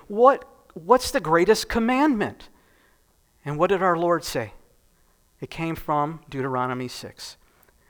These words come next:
"Hear, O Israel, the Lord is our God, the Lord is one. And you shall love the Lord your God with all your heart, and with all of your soul, and with all of your might." Isn't that what David is saying?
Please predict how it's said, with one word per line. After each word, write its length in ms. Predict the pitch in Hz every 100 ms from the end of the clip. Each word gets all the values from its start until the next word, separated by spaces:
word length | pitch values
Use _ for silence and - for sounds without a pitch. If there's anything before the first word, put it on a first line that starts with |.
| _ _
"Hear, 380 | - 185 226 226
O 180 | 208 202
Israel, 560 | 208 202 196 185 165
the 120 | 156
Lord 480 | 160 180 208 208 202
is 120 | 180
our 220 | 180 180 175
God, 360 | 170 165 151
the 100 | 165
Lord 260 | 160 170 165
is 160 | 156
one. 380 | 143 160 151 139 - - -
And 160 | 165
you 100 | 190
shall 260 | 220 - 208
love 340 | 190 220 208
the 100 | 208
Lord 340 | 220 214 214 214
your 120 | 202
God 340 | 151 180 180
with 160 | 175 -
all 240 | 175 190
your 180 | 190 185
heart, 400 | - 180 165 151 - - -
and 140 | 175
with 120 | 185
all 280 | 208 233 254
of 100 | 240
your 140 | 240
soul, 540 | 233 - 233 214 180 175
and 100 | 170
with 160 | 170 -
all 260 | 160 175
of 120 | 175
your 140 | 170 170
might." 520 | 160 151 127 - - - _ _ _ _ _ _ _ _ _ _ _ _ _ _ _ _ _ _ _ -
Isn't 180 | -
that 120 | 202 208
what 100 | 170
David 300 | 170 196 190
is 80 |
saying? 400 | - 160 170 220